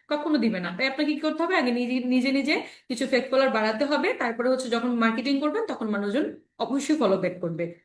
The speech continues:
এবং ফলো দিবে, ফলোয়ার বাড়বে। তখন যদি আপনি বুস্টিংও করেন, তখন দেখবে কাস্টমাররা পেজে ঢুকে যে, "না, এটাতে ফলোয়ার আছে, এটাতে, আহ, রিভিউ আছে, এটাতে পোস্ট আছে, পোস্টে এনগেজমেন্ট আছে" এবং বিশ্বাস করা যায়, তখন কি আপনাকে পারচে-, আহ, অর্ডার কনফার্ম করবে। কিন্তু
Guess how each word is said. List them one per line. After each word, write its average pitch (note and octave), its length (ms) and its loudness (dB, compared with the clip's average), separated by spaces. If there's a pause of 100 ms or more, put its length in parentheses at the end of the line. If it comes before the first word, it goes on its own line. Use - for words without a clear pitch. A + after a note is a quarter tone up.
এবং C4+ 260 4
ফলো A#3 200 8
দিবে, A#3+ 300 4 (240)
ফলোয়ার G3 260 4
বাড়বে। E3 320 -2
তখন D4 280 0
যদি D#4+ 120 0
আপনি E4 160 2
বুস্টিংও C#4+ 500 2
করেন, C#4+ 220 6 (100)
তখন C4+ 260 0
দেখবে C4+ 480 2 (120)
কাস্টমাররা B3+ 400 0
পেজে B3 280 -2
ঢুকে A#3+ 420 0 (140)
যে, A#3 100 0
"না, A#3 140 2
এটাতে A3+ 280 0
ফলোয়ার A#3 340 2
আছে, A3+ 280 4
এটাতে, A3+ 480 2
আহ, G3 400 0 (240)
রিভিউ B3 340 4
আছে, A3+ 200 4
এটাতে A3+ 260 -2
পোস্ট B3 320 0
আছে, A3+ 220 -2
পোস্টে A#3 300 -2
এনগেজমেন্ট A#3+ 440 0
আছে" A3 420 0 (240)
এবং D4 260 0
বিশ্বাস D#4 340 4
করা F3+ 220 -2
যায়, E3 200 -6
তখন C#4 280 0
কি C4+ 80 -2
আপনাকে G3+ 280 -4
পারচে-, G3 420 -8 (160)
আহ, F#3 340 -4 (500)
অর্ডার G#3 300 4
কনফার্ম G3 360 0
করবে। E3+ 280 -2 (280)
কিন্তু F4 540 4